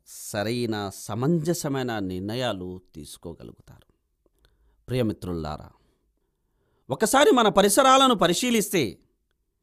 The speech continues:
మనిషి సాటి మనిషికి బద్ధ శత్రువైపోతున్నాడు. అమానుష చర్యలన్నిటికీ అతను అలవాటు పడ్డాడు, వెరసి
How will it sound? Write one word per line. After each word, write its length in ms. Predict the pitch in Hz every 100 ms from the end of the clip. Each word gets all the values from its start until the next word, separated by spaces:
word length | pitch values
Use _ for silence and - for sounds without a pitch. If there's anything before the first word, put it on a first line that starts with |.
| _ _
మనిషి 520 | 101 156 202 196 175 160
సాటి 480 | - 143 165 165
మనిషికి 600 | 123 120 147 - - 110
బద్ధ 600 | 95 80 87 98 95 127
శత్రువైపోతున్నాడు. 1120 | 107 - 82 104 110 98 - 78 78 69 - _ _ _ _ _ _ _ _ _ -
అమానుష 520 | 185 233 277 269 233
చర్యలన్నిటికీ 1040 | 190 196 196 247 247 247 254 247 254 226
అతను 560 | 175 196 190 185 196 175 -
అలవాటు 500 | 123 147 185 226 220
పడ్డాడు, 500 | 185 151 131 87 - _ _ _ _ -
వెరసి 500 | 98 123 - 107